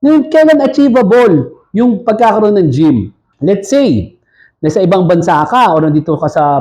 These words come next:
Pilipinas, o F W ka, o nagtatrabaho ka sa Pilipinas, tapos gusto mo mag-gym, that's good. Pero tanong, kailan? Bigyan mo ng date yung sarili mo. Kunyari, one year from now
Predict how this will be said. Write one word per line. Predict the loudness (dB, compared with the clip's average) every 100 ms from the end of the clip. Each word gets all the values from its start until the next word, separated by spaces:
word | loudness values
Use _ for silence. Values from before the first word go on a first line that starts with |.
| -2
Pilipinas, | -4 -4 -2 -2 -2
o | -2
F | -2 0
W | -2 0 0 0
ka, | 0 0 -6 -8 -4
o |
nagtatrabaho | -2 -2 -2 0 0 -2
ka | -2
sa |
Pilipinas, | -2 -2 -2 0 0 -4 -8 _ _ _ -6
tapos | -2 -2
gusto | -2 -2 0
mo | 2
mag-gym, | 2 2 2 2 0
that's | -2 -2
good. | 0 2 0 -8 _ _ -2
Pero | 0 2
tanong, | 2 2 0
kailan? | 2 2 2 0 -4 -12 _ _
Bigyan | -4 0 2 2
mo | 2
ng | 4 2 2
date | 0 0 0
yung | -2
sarili | 0 0 0
mo. | 0 0 -4 -10 -2
Kunyari, | 2 2 2 0
one | 0 2 2
year | 2
from | 2 0 2
now | 2 2 0 -4 -10